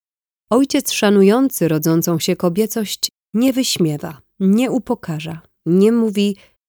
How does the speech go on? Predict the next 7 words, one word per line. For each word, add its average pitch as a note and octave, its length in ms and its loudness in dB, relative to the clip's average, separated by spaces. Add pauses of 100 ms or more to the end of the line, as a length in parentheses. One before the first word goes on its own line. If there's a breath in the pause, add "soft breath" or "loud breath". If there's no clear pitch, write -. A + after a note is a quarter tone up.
(140)
„Porozmawiaj G3 680 2
z - 60 -2
mamą D#3+ 320 2
na D#3 140 0
te D#3+ 140 -6
babskie D3+ 460 -6
tematy”. D#3 600 -6